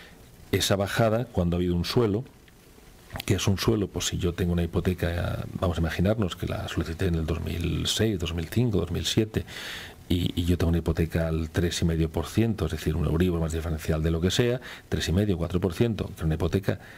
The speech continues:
razonablemente baja, bueno, pues yo estoy muy contento. ¿Qué es lo que ocurre? Que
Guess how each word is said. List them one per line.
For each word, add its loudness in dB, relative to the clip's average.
razonablemente 0
baja, 2
bueno, 0
pues 0
yo -2
estoy -2
muy 0
contento. -6
¿Qué 2
es 0
lo 2
que 4
ocurre? 0
Que 0